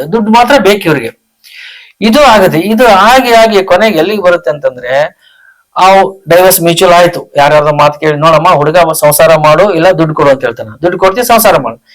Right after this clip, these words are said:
"ಇಲ್ಲ ಸರ್, ನಾನು ಬೇಡ, ನಂಗೆ ಮ್ಯೂಚುವಲ್ ಡೈವರ್ಸ್ ಕೊಡ್ತೀನಿ" ಅಂದ್ರೆ ಇಬ್ರು ಸೇರಿ ಡೈವರ್ಸ್ ಹಾಕೊಂತಾರೆ. ಡೈವರ್ಸ್ ಆಯ್ತು ಅಂತ ತಿಳ್ಕೊಳ್ಳಿ, ಹುಡುಗ ಏನೂ ಮಾಡ್ದನೆ ಸೆಕೆಂಡ್ ಆಗ್ಬೋದ್ನಲ್ರಿ. ಇದು ಯಾರು ಮಾಡಿದ ಕೆಲ್ಸ? ತಂದೆ ತಾಯಿ ಮಾಡಿರೋ ಕೆಲ್ಸನೋ, ಆ ಹುಡುಗಿ ಮಾಡಿರೋ ಕೆಲ್ಸನೋ,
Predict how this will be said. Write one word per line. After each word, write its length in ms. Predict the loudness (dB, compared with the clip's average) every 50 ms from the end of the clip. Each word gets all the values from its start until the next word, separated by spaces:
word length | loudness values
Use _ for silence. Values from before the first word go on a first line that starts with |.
| -20 _ -4
"ಇಲ್ಲ 160 | -2 0 0 2
ಸರ್, 200 | 2 0 0 0
ನಾನು 240 | 0 -4 -4 -4
ಬೇಡ, 280 | -6 -4 -2 0 2 2
ನಂಗೆ 300 | 0 0 -2 -6 -6 -4
ಮ್ಯೂಚುವಲ್ 300 | -6 -6 -4 -4 -6 -4
ಡೈವರ್ಸ್ 260 | -4 -4 -4 -6 -8
ಕೊಡ್ತೀನಿ" 320 | -10 -14 -16 -14 -12 -10 -8
ಅಂದ್ರೆ 180 | -8 -8 -8
ಇಬ್ರು 280 | -8 -6 -4 -2 -2 -2
ಸೇರಿ 200 | 0 0 -2 0
ಡೈವರ್ಸ್ 360 | 2 0 2 2 0 2 2
ಹಾಕೊಂತಾರೆ. 680 | 0 2 2 0 0 -2 -8 -10 -10 -20 -20 -20 -16 _ -2
ಡೈವರ್ಸ್ 300 | 0 2 2 2 2 2
ಆಯ್ತು 260 | 2 2 2 2 0
ಅಂತ 120 | -2 -4 -4
ತಿಳ್ಕೊಳ್ಳಿ, 360 | -8 -12 -10 -12 -12 -12 -12 -14 _ _ -20 -20 -20 -20 -20 _ _
ಹುಡುಗ 260 | -6 -2 -2 0 2 2
ಏನೂ 720 | 2 2 2 2 2 2 2 2 2 2 4 4 4 4
ಮಾಡ್ದನೆ 640 | 4 4 4 2 2 2 2 2 2 4 4 4 2
ಸೆಕೆಂಡ್ 440 | 2 2 0 0 0 -2 -2 0 2
ಆಗ್ಬೋದ್ನಲ್ರಿ. 1000 | 2 2 2 2 0 2 0 0 0 0 0 0 0 2 2 0 -2 -6 -14 _ _ _ _ _ _ _ _ _ _ _ _ _ _ _ _ _ _ _ _ -4
ಇದು 140 | -2 0 2
ಯಾರು 320 | 2 2 4 4 2 2
ಮಾಡಿದ 260 | 2 2 0 0 0 0
ಕೆಲ್ಸ? 220 | -2 -2 0 0 0 0 0 0 -4 -6 -14 _ _ _ _ _ _ _ _ _ _
ತಂದೆ 260 | -8 -6 -2 -2 0 2
ತಾಯಿ 200 | 2 2 2 2
ಮಾಡಿರೋ 300 | 2 0 0 -2 -4 -4
ಕೆಲ್ಸನೋ, 580 | -6 -6 -4 -4 -6 -6 -8 -14 -14 -16 -20 -20 -20 -20 -16 -6 -6 -4
ಆ 20 |
ಹುಡುಗಿ 360 | -4 -4 -4 -4 -2 0 0
ಮಾಡಿರೋ 320 | 0 2 0 2 2 0 0
ಕೆಲ್ಸನೋ, 600 | 0 -4 -4 -4 -6 -8 -6 -6 -6 -6 -8 -10